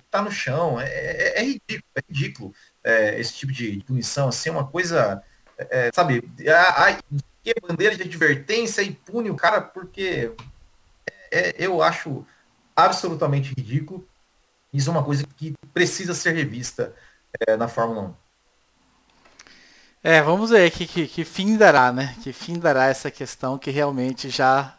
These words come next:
Speaker 2: já encheu um pouco. E aí, no fim, ele mandou uma pergunta pra todos responderem.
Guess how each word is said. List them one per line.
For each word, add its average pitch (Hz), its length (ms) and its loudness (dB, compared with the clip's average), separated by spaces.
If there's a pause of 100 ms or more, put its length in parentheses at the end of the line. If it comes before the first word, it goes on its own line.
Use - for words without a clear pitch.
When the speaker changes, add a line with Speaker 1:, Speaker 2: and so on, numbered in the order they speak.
(440)
Speaker 2:
já 135 260 6
encheu 156 440 2
um 160 60 -2
pouco. 123 420 -6 (420)
E 233 80 0
aí, 277 80 6
no 294 140 2
fim, - 140 0
ele 262 120 6
mandou 262 220 6
uma 254 80 6
pergunta 240 360 6
pra 240 140 2
todos 185 560 0
responderem. 131 800 -4